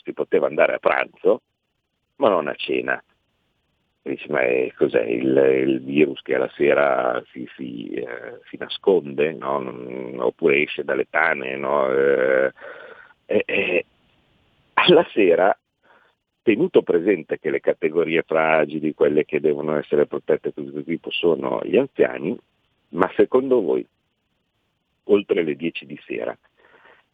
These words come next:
ci saranno in giro gli anziani o i giovani? A naso, secondo me, oltre le dieci è più probabile che ci siano in giro i giovani. Eh, ma allora evitiamo gli assembramenti.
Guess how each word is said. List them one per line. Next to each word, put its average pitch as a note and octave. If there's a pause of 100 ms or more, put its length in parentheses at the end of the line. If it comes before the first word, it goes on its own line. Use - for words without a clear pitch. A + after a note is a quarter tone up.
(260)
ci -
saranno F#2+
in F#2
giro C#2
gli D2+
anziani G2 (120)
o F2
i -
giovani? A#1 (1700)
A C#3
naso, F2+
secondo F#2+
me, D2
oltre D2
le F#2+
dieci D2
è -
più F2+
probabile D2
che B1
ci -
siano B1+
in B1
giro B1
i B1
giovani. A#1 (1080)
Eh, G#2
ma F2
allora E2+
evitiamo G2+
gli F2+
assembramenti. D#2+